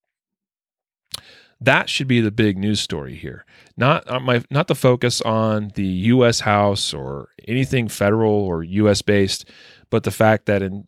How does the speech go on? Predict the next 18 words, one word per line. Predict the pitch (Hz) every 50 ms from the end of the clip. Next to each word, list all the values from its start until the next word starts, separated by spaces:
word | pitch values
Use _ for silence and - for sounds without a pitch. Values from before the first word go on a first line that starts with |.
| _ _
that | - 110 101 - - _ _ _ _ _
we | 113 110
lost | 104 104 104 113 117 - -
a | 104
lot | 98 98 101 104 107 110
of | 110 110
ground | - 113 123 131 127 107 95 92 92 92 - - _ _ _ _ -
in | 107 107 101 98
ten | 92 - 104 98 95 92
states, | - - - - 139 - - - - - - - - _ _ _ _ _ _ _ _ _ _ _ _ _ _ _ _ -
right? | 101 95 95 - - - - _ -
That's | 165 202 226 -
where | 185 160 143
the | 123 110
real | 120 156 156
battle's | 117 123 120 127 117 101 -
fought, | - - 180 180 - - -
right? | - 101 123 - -